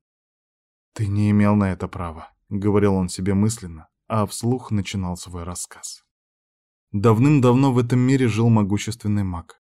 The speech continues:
Он мог сотворить все, что захочет. Он мог влиять на будущее и изучал взглядом прошлое,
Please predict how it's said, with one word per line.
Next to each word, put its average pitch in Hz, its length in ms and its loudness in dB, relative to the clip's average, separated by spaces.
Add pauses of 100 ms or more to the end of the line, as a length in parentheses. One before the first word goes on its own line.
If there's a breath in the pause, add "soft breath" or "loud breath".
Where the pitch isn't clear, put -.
(160)
Он 101 140 0
мог 139 200 2
сотворить 117 480 0
все, - 240 -2
что 120 220 -4
захочет. 110 640 -6 (120)
Он 104 140 2
мог 123 260 2
влиять 117 400 4
на 107 140 2
будущее 107 580 -2
и 120 200 -4
изучал 107 440 0
взглядом 110 600 2
прошлое, 95 560 -4